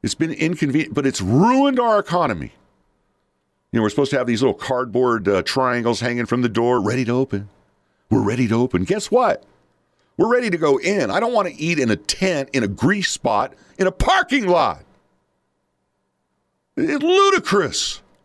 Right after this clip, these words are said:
Ludicrous. And yet we're allowing this with our leaders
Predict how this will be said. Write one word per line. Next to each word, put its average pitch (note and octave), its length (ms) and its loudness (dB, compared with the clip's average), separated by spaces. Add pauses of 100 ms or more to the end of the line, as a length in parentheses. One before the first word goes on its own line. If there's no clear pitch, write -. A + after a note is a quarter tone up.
(120)
Ludicrous. F#4 960 0 (1400)
And E2+ 140 0
yet A2 180 2
we're A2 160 2
allowing G2+ 480 0
this D2+ 180 -4
with D#2+ 140 0
our D#2 100 0
leaders D2+ 480 -4